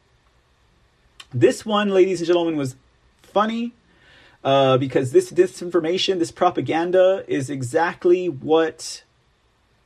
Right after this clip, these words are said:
the deep state department and nato are using against us, ladies and gentlemen, because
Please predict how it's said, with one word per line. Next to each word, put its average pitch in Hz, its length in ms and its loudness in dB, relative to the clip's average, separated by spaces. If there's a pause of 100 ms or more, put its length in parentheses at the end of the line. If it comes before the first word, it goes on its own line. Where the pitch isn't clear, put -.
(100)
the 127 80 -6
deep 160 300 -6
state 165 320 0
department 151 640 -6
and 131 200 -4
nato 147 400 -6
are 127 160 0
using 123 920 -6 (920)
against 151 480 -2
us, - 580 -4 (540)
ladies 135 280 -2
and 127 80 0
gentlemen, 120 580 -2 (380)
because 143 480 0